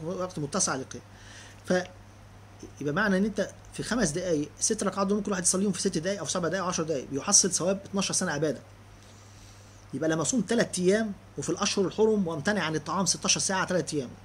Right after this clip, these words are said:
هل أستكثر على رب العالمين سبحانه وتعالى أن يعطيني ثواب سبعمائة سنة عبادة؟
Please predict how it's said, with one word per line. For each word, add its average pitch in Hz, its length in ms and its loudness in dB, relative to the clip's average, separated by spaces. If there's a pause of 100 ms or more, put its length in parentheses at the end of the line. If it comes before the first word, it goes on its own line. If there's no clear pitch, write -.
(640)
هل 330 160 2
أستكثر 247 400 4
على 160 120 4
رب 190 100 2
العالمين 180 160 4
سبحانه 175 240 0
وتعالى 165 260 0
أن 139 80 -4
يعطيني 151 440 0 (480)
ثواب 170 380 4 (120)
سبعمائة 165 400 2
سنة 202 280 4 (160)
عبادة؟ 175 320 2